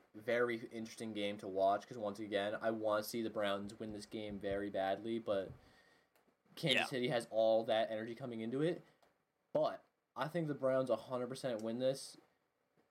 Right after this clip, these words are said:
Speaker 1: if the Chiefs' offensive line still does not know what they're doing. 'Cause
Speaker 2: Yeah.
Speaker 1: obviously, they added a lot. It's a complete full rebuild for their offensive line.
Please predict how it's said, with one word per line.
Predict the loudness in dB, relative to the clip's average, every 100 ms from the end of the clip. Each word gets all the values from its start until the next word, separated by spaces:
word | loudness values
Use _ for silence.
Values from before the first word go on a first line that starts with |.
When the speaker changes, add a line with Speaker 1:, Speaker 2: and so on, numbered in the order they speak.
| _ _ _ -4
Speaker 1:
if | -2 -2 -8
the | -12
Chiefs' | -6 -4 -4 0
offensive | 2 2 0 -2 -6 -6
line | -2 0 -2 -4
still | -6 -4
does | -4 -4
not | -4 -2
know | -4
what | -6
they're | -8
doing. | -8 -6 -6 -8 -10
'Cause | -16 -20 _ _ _ 0 4
Speaker 2:
Yeah. | 6
Speaker 1:
obviously, | 6 4
they | 2 2
added | 2 2
a | 2
lot. | 0 2 2 2
It's | 0
a | -2
complete | -4 -8 -4 -2 -2 -2
full | 0 2 4 2
rebuild | 0 0 2 4 2
for | 2 2
their | 4
offensive | 2 2 -2 -4 -8
line. | -4 -2 -2 -4 -8